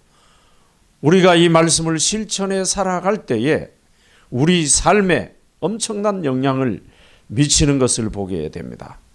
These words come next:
그래서 저는 늘 강조합니다. 요리사가, 아, 최-, 세계 최고의 요리사라도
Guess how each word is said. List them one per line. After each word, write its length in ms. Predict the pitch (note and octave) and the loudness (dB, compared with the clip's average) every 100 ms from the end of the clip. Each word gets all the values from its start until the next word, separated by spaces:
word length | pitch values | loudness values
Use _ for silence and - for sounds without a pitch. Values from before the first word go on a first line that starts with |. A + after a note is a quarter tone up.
| - _ - - - - - - - - - - - | -20 _ -20 -20 -20 -18 -18 -18 -18 -18 -20 -20 0
그래서 380 | D#3 F#3+ F3+ F#3 | 4 6 6 4
저는 340 | E3+ F3+ F3 | 4 4 4
늘 220 | D#3 D#3+ | 4 4
강조합니다. 800 | D3 C#3 C3+ C3 A2+ A2 D3 E2+ - _ _ _ _ _ _ _ _ _ - | 2 0 2 0 0 0 0 -2 -10 _ _ _ _ _ _ _ _ _ 2
요리사가, 960 | E3+ A3+ A3 A3 G3 F#3+ F3+ F#3+ F3+ - | 4 6 4 4 2 2 4 2 2 -2
아, 160 | F#3 G#3 - - - - | -10 -10 -12 -12 -14 -8
최-, 380 | - - B3 A3 | -4 -2 -2 -2
세계 400 | - A#3 A3+ A3+ | 0 0 2 -2
최고의 480 | - - A#3 A#3 G#3 | -4 -4 -2 -2 0
요리사라도 920 | D#3+ E3+ D#3+ C3 B2 A2+ - B2 - | 0 0 -2 -4 -4 -2 -4 -6 -12